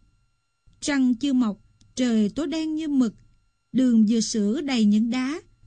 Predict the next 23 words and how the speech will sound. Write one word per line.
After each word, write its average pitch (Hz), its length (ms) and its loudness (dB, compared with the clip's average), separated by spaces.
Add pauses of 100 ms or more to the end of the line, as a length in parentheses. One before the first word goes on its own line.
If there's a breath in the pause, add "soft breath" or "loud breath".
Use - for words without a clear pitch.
(220)
và 247 440 -2
phi 359 220 -6
kiểu 302 160 -6
này 254 360 -2 (260)
làm 240 340 2
miếng 330 220 0
bịt 233 200 -2
móng 262 240 2 (180)
càng 220 300 0
lỏng 208 260 -2
hơn. 349 300 -4 (760)
Đến 269 280 0
cổng 226 280 -2
thu 262 140 -2
lệ 196 220 0
phí 277 480 -2
thì 208 220 -2
bong 262 260 -2
hẳn. 233 360 0 (840)
Nếu 269 160 4
Smith 370 380 -6
tỉnh 214 220 0
táo, 269 380 -6